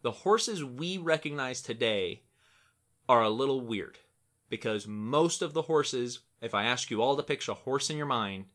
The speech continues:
it's probably not a natural horse.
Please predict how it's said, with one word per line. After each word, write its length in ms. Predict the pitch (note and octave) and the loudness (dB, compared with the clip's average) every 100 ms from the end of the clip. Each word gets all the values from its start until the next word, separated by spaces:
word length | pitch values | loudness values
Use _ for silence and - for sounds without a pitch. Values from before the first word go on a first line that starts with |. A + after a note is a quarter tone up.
| _ _ | _ _
it's 120 | _ _ - - - | _ _ -20 -20 -16
probably 720 | G#2 A2 B2 B2+ C3 B2+ C3 B2+ | 0 4 4 4 0 -2 -4 -2
not 640 | B2 C3 A2+ G2+ - - _ _ _ _ - | 0 2 2 0 -8 -12 _ _ _ _ -6
a 180 | G#2+ G2+ | -4 -4
natural 640 | G2+ A2 A2 - A#2+ G#2 | -2 0 0 0 -6 -4
horse. 440 | G2+ F2+ - - | -6 -8 -6 -8